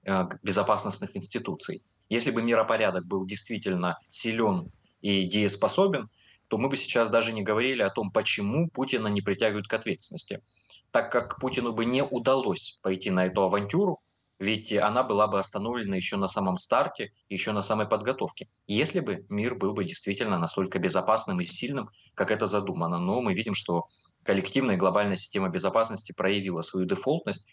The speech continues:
и, соответственно, то сейчас, с чем мы имеем дело, это уже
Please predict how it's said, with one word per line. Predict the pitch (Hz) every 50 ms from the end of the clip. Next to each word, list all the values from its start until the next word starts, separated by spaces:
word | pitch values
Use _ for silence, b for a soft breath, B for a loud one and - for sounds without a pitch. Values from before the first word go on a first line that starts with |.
| b b
и, | -
соответственно, | 95 - 95 90 110 107 - 107 95
то | 92 110 104
сейчас, | - - - - 98 87
с | -
чем | - - 107 90 90
мы | 87 87
имеем | 85 87 87 85 87
дело, | 87 85 127 147 135
это | 104 98 98 - 92
уже | 90 - 101 107 107